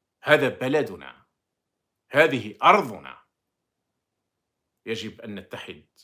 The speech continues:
مش شرط أن نكون في كلنا في تنظيم أو في، لكن أن تكون فكرتنا هو الدولة مدنية مش عسكرية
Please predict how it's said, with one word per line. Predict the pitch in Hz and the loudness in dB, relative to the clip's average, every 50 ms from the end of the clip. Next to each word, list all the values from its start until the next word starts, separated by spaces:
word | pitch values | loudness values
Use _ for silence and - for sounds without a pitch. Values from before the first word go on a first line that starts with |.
| _ _ _ _ _ _ _ _ _ _ _ _ _ _ _ _ _ | _ _ _ _ _ _ _ _ _ _ _ _ _ _ _ _ _
مش | - 208 233 - | -4 -2 0 0
شرط | - - 240 226 190 - | 2 4 4 4 4 2
أن | 160 151 | 0 0
نكون | 156 156 143 - - 190 185 165 | 0 0 -2 0 0 0 0 0
في | 143 - 147 | -2 -4 -8
كلنا | 139 - - 190 180 160 147 | -4 -2 0 0 0 0 -2
في | 131 - 139 | -2 -2 -6
تنظيم | 131 - 135 135 127 120 113 147 156 151 143 135 131 | -6 -4 -4 -4 -4 -4 -4 -4 -2 -2 -2 -4 -2
أو | - 131 127 127 | -4 -4 -4 -4
في، | 127 - 113 98 - _ _ _ _ _ | -6 -10 -14 -14 -14 _ _ _ _ _
لكن | - 131 135 127 - - 123 117 113 110 - - _ _ _ _ _ | -2 0 0 0 -2 -4 -4 -6 -6 -8 -14 -20 _ _ _ _ _
أن | 113 113 - | -14 -12 -8
تكون | - 113 113 - 147 127 | -8 -10 -6 -4 -4 -4
فكرتنا | 117 - - 123 - - - 240 226 - - 92 71 - - _ _ _ _ _ _ _ _ _ _ _ _ _ _ _ _ _ _ _ _ | -4 -4 -6 -6 -2 0 2 2 2 0 -6 -16 -18 -20 -20 _ _ _ _ _ _ _ _ _ _ _ _ _ _ _ _ _ _ _ _
هو | _ 107 101 98 | _ -12 -12 -10
الدولة | 92 92 95 170 175 170 135 107 95 | -12 -4 2 4 4 4 4 0 -4
مدنية | 87 92 92 92 95 92 101 95 | -8 -12 -14 -14 -14 -12 -12 -14
مش | 85 90 - - 92 | -12 -12 -12 -12 -12
عسكرية | 73 - - - - 78 78 78 76 | -14 -14 -16 -16 -18 -20 -20 -20 -20